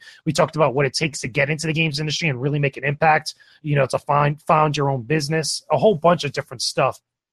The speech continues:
as well as gaming news that's been going on now, and a little bit of politics and history. But it is really, it was a cool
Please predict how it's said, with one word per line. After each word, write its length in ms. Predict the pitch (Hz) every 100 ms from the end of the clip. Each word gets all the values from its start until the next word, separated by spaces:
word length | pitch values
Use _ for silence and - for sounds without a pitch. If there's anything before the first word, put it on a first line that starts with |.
| _ _ -
as 140 | 165 160
well 160 | 160
as 100 | 131
gaming 320 | 117 143 123
news 220 | 120 123 127
that's 160 | 127
been 140 | - 123
going 200 | 123 123
on 160 | 120
now, 320 | 120 135 123 - - 240
and 80 |
a 40 | 208
little 200 | 196 175
bit 100 | 175
of 140 | -
politics 560 | - 156 156 156 151 131
and 80 | 107
history. 480 | 135 - 117 104 - - _ -
But 260 | 165 147
it 140 | 180 170
is 300 | 185 156 165
really, 320 | 208 214 196
it 20 |
was 140 | 185 175
a 60 |
cool 500 | - 220 214 208 185